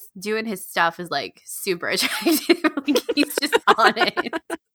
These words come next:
Speaker 1: But he, I, I, like, I think that's the best way to describe it. Like, I was so proud of him throughout this episode. He just, like, he took control. He had no fear. There was no hesitation. Even, we'll talk about this in character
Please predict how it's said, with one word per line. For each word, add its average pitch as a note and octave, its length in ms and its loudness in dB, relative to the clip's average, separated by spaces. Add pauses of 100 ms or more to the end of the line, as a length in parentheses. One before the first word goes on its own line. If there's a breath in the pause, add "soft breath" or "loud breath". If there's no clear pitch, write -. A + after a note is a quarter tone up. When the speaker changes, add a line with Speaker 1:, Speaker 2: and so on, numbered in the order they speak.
(480)
Speaker 1:
But D4 140 4
he, D4 240 0
I, C4+ 260 0
I, C#4+ 120 2
like, D#4 140 0
I E4+ 60 2
think F4+ 140 2
that's G4 160 -2
the - 80 -10
best A#3 300 0
way A3 120 2
to A3 120 -2
describe G#3 300 0
it. - 20 -6
Like, G3 120 -4
I A#3 120 2
was B3+ 180 -2
so B3+ 320 0
proud A3 320 4
of A#3 100 -4
him F#3 200 -4
throughout F#3 260 -4
this G3+ 140 -6
episode. F3+ 500 -6
He G3 140 -10
just, G#3+ 240 -6 (320 loud breath)
like, E3 120 -4
he G#3+ 120 -6
took - 260 -4
control. F3+ 720 0 (240 loud breath)
He G#3 180 -4
had F3+ 480 2
no F3 340 0
fear. F3+ 380 -4
There F3 140 -4
was F3 120 -6
no F3+ 260 2
hesitation. F3+ 920 -2 (400 loud breath)
Even, C#4+ 320 0
we'll A#3 160 4
talk A#3+ 220 2
about C4 180 0
this A3+ 140 0
in F#3+ 240 -4
character F3+ 800 -2